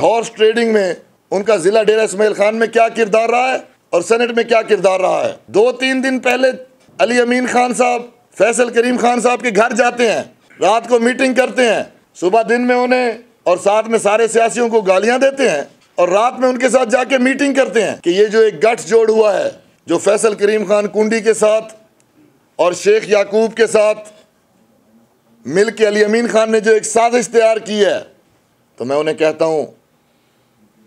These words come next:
کہ میدان میں مقابلہ کریں، below the belt آپ چلے گئے اور ہمیشہ ان کی عادتیں چلے جاتے ہیں۔ کہ یہ مجھے ثبوت دیں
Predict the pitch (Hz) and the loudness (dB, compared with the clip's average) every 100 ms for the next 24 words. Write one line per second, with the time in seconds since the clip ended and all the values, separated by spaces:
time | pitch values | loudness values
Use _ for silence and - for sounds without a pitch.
0 | _ 131 131 135 143 151 147 139 123 127 | _ -6 -2 -2 0 -2 -4 -8 -4 -4
1 | 123 127 117 120 123 95 - _ _ 82 | -2 -4 -4 -6 -8 -10 -14 _ _ -12
2 | 117 156 165 143 127 135 123 - _ _ | -4 0 0 0 -2 -2 -4 -14 _ _
3 | - 104 98 120 123 123 156 127 139 147 | -8 -8 -6 -6 -6 -4 -4 -4 -4 -4
4 | 139 127 107 113 110 107 101 95 87 82 | -4 -8 -8 -10 -8 -10 -10 -10 -10 -12
5 | 80 76 - _ _ _ - 160 208 214 | -14 -20 -20 _ _ _ -8 -2 0 2
6 | 214 202 202 220 233 185 220 | 0 0 0 0 0 0 -2